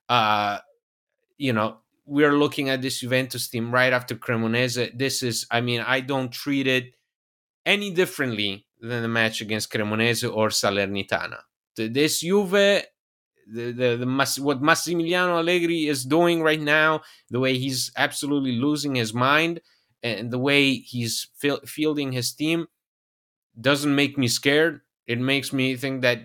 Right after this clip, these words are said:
this Roma team can, can certainly take them on. And, uh, you know, e-, especially with the awareness that all the good things that came last season, they came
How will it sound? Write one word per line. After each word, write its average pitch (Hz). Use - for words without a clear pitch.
this 139
Roma 135
team 127
can, 110
can 110
certainly 143
take 123
them 117
on. 143
And, 107
uh, 104
you 113
know, 101
e-, 117
especially 123
with 131
the 139
awareness 139
that 127
all 202
the 220
good 214
things 202
that 175
came 180
last 170
season, 147
they 156
came 185